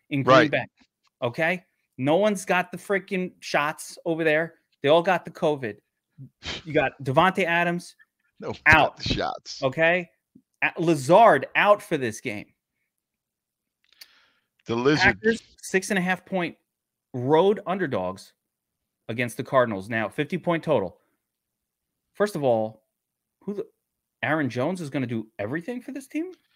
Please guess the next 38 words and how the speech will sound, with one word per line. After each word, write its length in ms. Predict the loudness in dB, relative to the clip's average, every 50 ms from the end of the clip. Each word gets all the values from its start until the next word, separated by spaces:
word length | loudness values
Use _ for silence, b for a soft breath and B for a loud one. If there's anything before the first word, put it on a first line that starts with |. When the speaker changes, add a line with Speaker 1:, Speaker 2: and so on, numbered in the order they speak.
| _ _ _ _ _ _ _ _ _ _ -8
Speaker 2:
Dude, 200 | -2 2 2 4 4
I 100 | 4 4
gotta 140 | 4 4
tell 260 | 6 6 8 8 8 8
you, 160 | 6 4 2 -2 _ _ _ _ _ _ _ _ -2
I 440 | 0 2 2 2 2 2 0 -2 -2
love 360 | 0 2 4 6 6 6 8
Arizona. 760 | 8 8 8 8 6 4 4 4 4 4 4 2 2 2 2 4 4
I 100 | 4 4
don't 80 | 6 4
even 200 | 4 2 0 2
know 160 | 4 4 4
why 680 | 4 4 4 6 6 8 8 8 8 8 6 4 2 -2 b b b b b b _
we're 140 | 4 6 8
screwing 360 | 6 8 10 10 12 12 12
around 360 | 10 10 10 8 8 6 6
here. 340 | 6 4 4 2 2 -2 -4 _ _ _ _ _ _ _ _ _ _ _ _ _ _ _ _ _
I 60 | 6
love 180 | 8 10 12 12
Speaker 1:
He's 80 | 12 12
Speaker 2:
Arizona. 420 | 12 10 8 6 4 4 2 -2 -4 B B B B B
Speaker 1:
Dro-, 140 | 6 8 8
Speaker 2:
First 80 | 8 8
of 40 | 8
Speaker 1:
lay 40 | 10 10 10 8
Speaker 2:
all, 60 | 6
Speaker 1:
the 80 | 4 0
six 260 | -4 -4 -6 -4 -2
and 120 | -2 -2 0
a 20 |
half. 240 | 0 -2 -4 -4 -8 _ _ _ _ 0
Speaker 2:
yeah, 300 | 2 2 4 4 2 0 2
I 60 | 2
mean, 240 | 2 4 2 2 0 -6 _ _ _ _ _ _ 4
you 60 | 6
know, 80 | 8 10
I 100 | 10 10
think 200 | 8 8 6 4